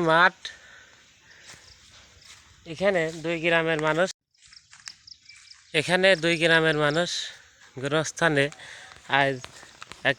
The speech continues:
তিরিশ বছর আগের থেকে মাটি দেওয়ার কাজ সম্পন্ন করে। বিশেষ করে আগে, তিরিশ বছর আগে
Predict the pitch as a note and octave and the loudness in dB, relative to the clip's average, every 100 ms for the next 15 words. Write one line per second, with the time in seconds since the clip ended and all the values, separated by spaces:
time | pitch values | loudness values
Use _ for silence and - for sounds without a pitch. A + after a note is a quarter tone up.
0 | - E3+ D#3+ - - - - - D3+ D#3+ | 0 0 0 -4 -10 -12 -12 -12 -6 -4
1 | - F#3 E3 D#3 D#3+ - E3 F3 F#3+ _ | -2 -2 0 -2 -4 -6 -8 -8 -12 _
2 | _ - D3+ - D3 D3+ C#3 D3 C#3 - | _ -8 -6 -6 -2 -2 -2 -2 -4 -4
3 | C#3+ C#3 D3 D3 D#3+ E3+ F#3+ _ _ _ | -6 -4 -4 -4 -4 -6 -8 _ _ _
4 | _ _ - D3+ - F#3 - F#3+ F#3+ G3 | _ _ -12 -8 -4 -4 -2 -2 0 -2
5 | F#3 _ _ - - - - _ - - | -6 _ _ -20 -20 -20 -20 _ -20 -20
6 | - D#3 E3 E3 - E3 D#3 D3+ D#3 F3 | -2 2 4 4 2 0 0 -2 -4 -4
7 | D#3 D3 | -4 -2